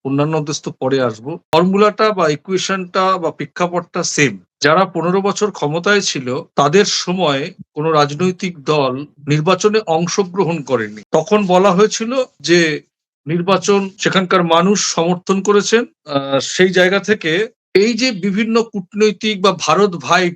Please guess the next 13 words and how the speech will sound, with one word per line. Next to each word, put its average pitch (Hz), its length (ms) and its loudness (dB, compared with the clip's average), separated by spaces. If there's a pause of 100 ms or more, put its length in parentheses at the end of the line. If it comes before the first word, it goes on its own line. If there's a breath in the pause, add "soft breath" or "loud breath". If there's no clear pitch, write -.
দেখানোর 285 640 0
প্রসঙ্গটা 175 760 0 (420)
বা 143 100 2
দেখানোর 196 520 2
যে 208 120 0
প্রচারের 208 480 2
আলোয় 185 320 2
আনাটা, 165 500 0 (120)
ভারতের 175 320 0
কাছে 208 220 2
একটা 202 120 0
দায়বদ্ধতা 190 720 2
দেখানো, 135 520 -4